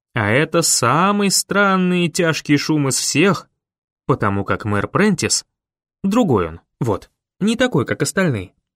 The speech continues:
Его шум жутко четкий, и я имею в виду жутко в самом жутком смысле слова.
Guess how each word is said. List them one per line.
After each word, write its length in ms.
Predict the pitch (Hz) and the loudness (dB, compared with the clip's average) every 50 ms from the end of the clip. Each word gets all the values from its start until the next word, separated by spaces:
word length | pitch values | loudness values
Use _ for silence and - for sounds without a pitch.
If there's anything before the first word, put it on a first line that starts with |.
| _ _ _ _ _ - | _ _ _ _ _ -10
Его 460 | 123 101 101 98 101 107 147 196 202 | -6 -4 -2 0 0 2 2 2 0
шум 360 | 190 - - - 214 190 160 | 0 -2 -4 -2 0 0 0
жутко 400 | 131 127 175 202 - - - 202 | 0 0 -2 -4 -4 -6 -8 -8
четкий, 580 | 202 - - 180 135 - - - - - - _ _ _ _ _ _ _ _ | -8 -4 -4 -4 -4 -4 -6 -14 -18 -18 -18 _ _ _ _ _ _ _ _
и 80 | - 147 | -2 0
я 280 | 143 165 185 185 185 190 | 0 0 0 0 0 0
имею 320 | 190 196 190 180 175 170 | 0 0 2 2 0 0
в 40 | 151 | 0
виду 400 | 151 190 185 175 202 185 175 165 | -2 -2 -2 0 0 2 2 2
жутко 360 | 147 185 202 - - 175 175 | 2 2 0 0 0 -2 -2
в 60 | - - | -2 -2
самом 500 | - - 147 160 180 190 196 208 208 190 | -2 0 0 2 2 2 2 2 2 2
жутком 400 | 151 143 156 151 - 190 185 175 | 2 0 -2 -2 -2 -2 -2 -2
смысле 400 | - - 160 160 - - 202 196 | -2 -2 -4 -4 -2 -2 -2 -2
слова. 440 | - - 214 175 123 95 92 - | -2 -2 0 0 0 0 -4 -8